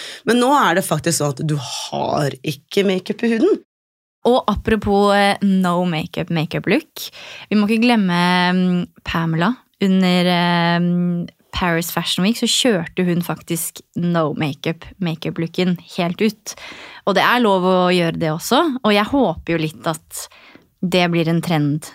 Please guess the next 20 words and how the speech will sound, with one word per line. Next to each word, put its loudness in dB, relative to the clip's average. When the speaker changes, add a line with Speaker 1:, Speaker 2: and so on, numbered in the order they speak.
Speaker 2:
fremover, 0
faktisk. -2
Selv 2
om 0
uansett 0
hvor 0
glad 0
jeg 0
er 0
i 0
makeup -4
og 0
det 0
å 2
pynte 2
seg, 2
så 0
er 0
det 0
liksom, 0